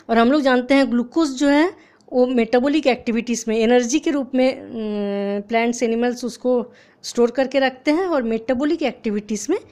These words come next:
यूज़ करते हैं। ठीक है, ग्लूकोज ग्लाइकोजन में चेंज हो जाता है, ग्लाइकोजन जो है मसल में जाके, म-, मसल में फैल जाता है और लिवर में स्टोर करके रखते हैं। ठीक है, ग्लाइकोजन मतलब फ्लैट फैट के रूप में ही जमा रखते हैं।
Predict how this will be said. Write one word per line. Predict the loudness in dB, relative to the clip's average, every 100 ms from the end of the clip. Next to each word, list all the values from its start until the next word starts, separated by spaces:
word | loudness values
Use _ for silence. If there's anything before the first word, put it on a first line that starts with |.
| _ -6
यूज़ | -2 -2 -2
करते | -4 -4 -6
हैं। | -6 -6 -10 _ -4
ठीक | -2
है, |
ग्लूकोज | 0 -2 -2 -4 2
ग्लाइकोजन | 2 2 0 0 0
में | 0
चेंज | 0 0 0
हो |
जाता | 2 0 0 -2
है, | 0 -2
ग्लाइकोजन | -2 -2 -2 -4 0 2 0
जो | 0 0
है | 0 -4 -10 -20 _ -2
मसल | 0 0 -2 0
में | 2 0
जाके, | 0 -4 -2 -4 -4 _ _ _ -8
म-, | -6 -4 -2
मसल | -2 -2 0
में | 2 0 -2 -2
फैल | 0 2
जाता | 0 0 0
है | 0
और | 0 0
लिवर | -2 -2 2 2 2
में | -2
स्टोर | -2 -4 -4
करके | -4 -6 -4
रखते | -6 -8 _ -10
हैं। | -10 -16 _ _ _ _ _
ठीक | -8 -4
है, | -2
ग्लाइकोजन | -2 -4 -4 -4
मतलब | -4 -4 -6
फ्लैट | -4 -2 -2
फैट | -2 -4 -4 -4
के | -6
रूप | -6 -4
में | -2 0
ही | 0 -2 -6 -20 -20 -2
जमा | 0 2 2
रखते | 0 -2 -6
हैं। | -6 -8